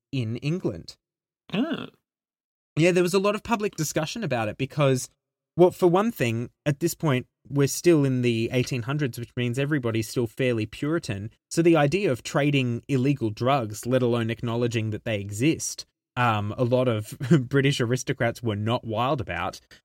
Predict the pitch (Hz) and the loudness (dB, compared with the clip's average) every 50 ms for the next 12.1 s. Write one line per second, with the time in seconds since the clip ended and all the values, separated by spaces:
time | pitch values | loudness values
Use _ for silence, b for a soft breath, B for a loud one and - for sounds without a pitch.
0 | _ _ - 143 139 139 120 117 110 107 104 101 101 - - 127 117 113 113 113 | _ _ 4 6 8 8 8 8 6 4 2 0 -4 -2 0 0 0 0 0 -2
1 | - 120 123 - - 139 120 123 - 123 107 107 117 117 127 156 170 151 120 110 | -2 -2 -2 0 0 0 0 2 0 -2 -2 0 2 2 4 4 4 2 0 -2
2 | 110 104 - - 120 120 135 131 113 101 98 95 95 113 - 151 160 170 170 - | -4 -6 -6 -6 -4 -4 -4 -4 -4 -4 -4 -4 -4 -2 0 4 4 4 4 4
3 | - - 139 175 202 - 165 156 143 135 131 - - - 160 147 143 - 151 - | 2 -4 2 2 2 2 2 0 0 0 -2 -6 0 2 4 4 4 2 -2 -2
4 | - 139 123 120 113 - - 160 151 - 117 - _ - - 131 123 131 180 240 | -2 -2 -2 -2 -6 0 0 0 2 0 -4 -6 _ -4 -2 0 0 2 0 0
5 | - - - - _ _ _ _ _ - 101 - - 131 - - 160 151 139 123 | -2 -4 -8 -20 _ _ _ _ _ -16 -16 -12 -12 -12 -4 2 4 4 4 4
6 | - _ _ - - - - 170 160 143 127 131 143 143 - - - - - _ | -2 _ _ -10 -6 2 4 4 4 4 4 2 2 0 0 -2 -8 -20 -20 _
7 | _ - 139 131 127 127 123 120 117 113 127 107 - - 139 127 131 120 - _ | _ -6 -4 -2 -2 -2 -4 -4 -4 -6 -6 -6 -2 -2 -2 0 0 -4 -4 _
8 | _ - - - 120 110 113 117 127 127 117 110 107 110 - 127 123 120 120 123 | _ -16 -4 -2 -2 0 0 0 0 0 0 -2 -2 -4 -6 -4 -2 0 2 2
9 | 123 120 113 _ - - 151 139 - 127 113 110 110 117 - - 113 107 101 98 | 2 0 -2 _ -6 -6 -6 -4 -2 -2 -2 -2 -2 -6 -8 -6 -8 -8 -8 -8
10 | - - - 127 127 123 110 107 - - _ _ _ _ _ - 123 120 110 - | -12 -8 -6 -6 -4 -4 -4 -6 -8 -12 _ _ _ _ _ -6 -4 -4 -4 -4
11 | _ _ - 117 117 - - - 110 113 117 113 107 104 107 104 101 95 - - | _ _ -6 -6 -6 -6 -4 -6 -4 -2 -2 -2 -2 -2 -2 -2 -2 -4 -6 -8
12 | - | -8